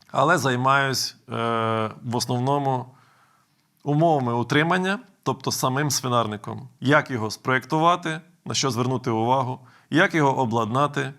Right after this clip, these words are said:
на що звернути увагу, щоб ви займались не свинарством, а прибутковим свинарством. Е, моїми клієнтами є свинарі, фахівці галузі свинарства, експерти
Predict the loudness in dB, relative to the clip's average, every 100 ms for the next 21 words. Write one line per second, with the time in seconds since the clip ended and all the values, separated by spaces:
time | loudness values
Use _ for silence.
0 | _ -4 -2 -2 0 0 -2 -2 0 2
1 | 2 0 -4 -14 -20 -20 _ -4 0 2
2 | 2 2 2 2 0 -2 -2 -2 -4 0
3 | 2 0 -4 -6 -2 -2 0 -2 -4 -8
4 | -8 -6 -6 -12 _ _ -12 -10 -8 -10
5 | -8 -10 -12 -20 _ -4 -2 0 0 2
6 | 2 2 0 0 2 2 4 4 2 0
7 | -4 -2 0 0 0 -4 -14 _ _ _
8 | _ _ _ _ _ _ -2 0 0 -4
9 | 0 0 2 2 -2 -8 2 4 4 2
10 | -2 -2 0 2 2 0 -4 -4 -8 _
11 | _ -6 -6 0 2 2 2 -4 -4